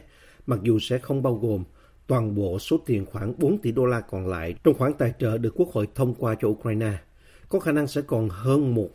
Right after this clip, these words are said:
vài tỷ đô la để nhóm quốc phòng mới của ông Trump cung cấp cho Ukraine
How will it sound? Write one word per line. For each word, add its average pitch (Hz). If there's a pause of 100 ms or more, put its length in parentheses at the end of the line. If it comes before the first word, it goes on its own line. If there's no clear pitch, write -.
vài 98
tỷ 104
đô 131
la 123
để 104
nhóm 120
quốc 175
phòng 90
mới 107
của -
ông 113
Trump 110
cung 117
cấp - (100)
cho 107
Ukraine 107